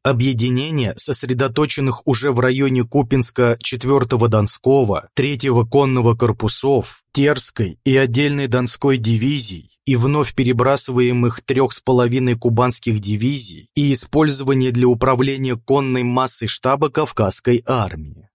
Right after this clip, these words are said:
Из Кавказской армии были взяты только две дивизии, и хотя впоследствии сама обстановка и вынудила вас перебросить все три с половиной дивизии, но время было упущено безвозвратно,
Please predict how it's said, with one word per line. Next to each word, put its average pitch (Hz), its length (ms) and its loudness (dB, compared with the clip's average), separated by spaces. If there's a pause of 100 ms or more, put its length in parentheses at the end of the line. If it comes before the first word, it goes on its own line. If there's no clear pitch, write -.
(120)
Из 135 160 0
Кавказской 143 720 -2
армии 139 400 0
были 143 320 0
взяты 139 460 -4
только 156 380 0
две 117 300 0
дивизии, 127 720 -6 (200)
и 135 80 -2
хотя 143 360 0
впоследствии 131 760 -2
сама 127 360 0
обстановка 131 640 0
и 120 180 0
вынудила 120 580 4
вас 120 240 0
перебросить 120 640 0
все 135 280 -4
три 123 180 0
с - 100 -4
половиной 120 540 2
дивизии, 107 800 -4
но 123 160 4
время 160 340 2
было 156 280 2
упущено 120 800 0
безвозвратно, 113 1080 -2